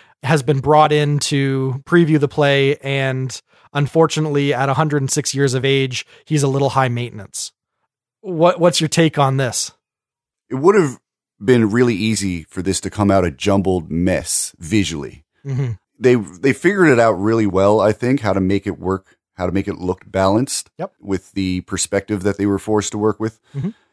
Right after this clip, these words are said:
Speaker 2: Yeah, aside from that, I mean, it wasn't a laugh out loud, funny sketch to me. I was more so just being impressed by,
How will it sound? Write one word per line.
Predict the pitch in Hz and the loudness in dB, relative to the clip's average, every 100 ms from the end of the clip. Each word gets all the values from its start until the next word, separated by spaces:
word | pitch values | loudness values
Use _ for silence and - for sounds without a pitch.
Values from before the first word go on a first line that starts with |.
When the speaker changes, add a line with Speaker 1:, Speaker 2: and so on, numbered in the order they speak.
| _ - | _ 0
Speaker 2:
Yeah, | 196 101 | 2 2
aside | - 185 170 | 4 4 4
from | 123 117 | 2 2
that, | 110 | 4
I | 101 | 4
mean, | 101 101 92 92 _ _ _ | 4 2 0 -10 _ _ _
it | 120 | -2
wasn't | 113 156 147 | 2 2 2
a | 101 | 2
laugh | 95 107 107 - | 2 2 2 2
out | 104 85 | 2 2
loud, | 95 95 92 | 0 0 0
funny | - 98 92 | -2 -2 -2
sketch | 90 - 95 - | -4 -4 -4 -4
to | - | -6
me. | 85 82 76 _ _ _ _ _ _ 113 | -4 -4 -8 _ _ _ _ _ _ 0
I | 113 | 2
was | 117 98 | 2 2
more | 139 131 | 4 4
so | - 123 117 | 4 4 4
just | 95 104 - | 2 -2 -2
being | 113 110 | 0 2
impressed | 101 - 101 98 - - | 2 0 0 0 -4 0
by, | 95 92 90 90 87 | 2 4 4 2 -2